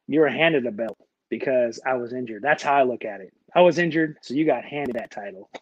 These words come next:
<laughs> And that's what fuels me right now. It's just, I know where, I know how good I, I am.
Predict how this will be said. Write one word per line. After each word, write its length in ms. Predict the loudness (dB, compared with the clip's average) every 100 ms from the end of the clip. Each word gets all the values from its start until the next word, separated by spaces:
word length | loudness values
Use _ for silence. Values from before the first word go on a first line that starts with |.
| 0 2
<laughs> 160 | 0 0 -20 -16 -16 -14 2
And 420 | 6 6 4 2
that's 240 | 2 4
what 180 | 0 0
fuels 320 | 0 2 2
me 120 | 0 0
right 260 | 0 -2
now. 280 | -4 -2 -2
It's 100 | -2
just, 180 | -6 -6 -2
I 180 | 0
know 560 | 0 2 4 4 2 -2 -10
where, 600 | -4 -2 -2 -4 -6 -14 -20 -4 0
I 60 |
know 140 | 4 4
how 140 | 4
good 240 | 2 0 2
I, 140 | 0
I 220 | -2 -4 -6 -6
am. 160 | -8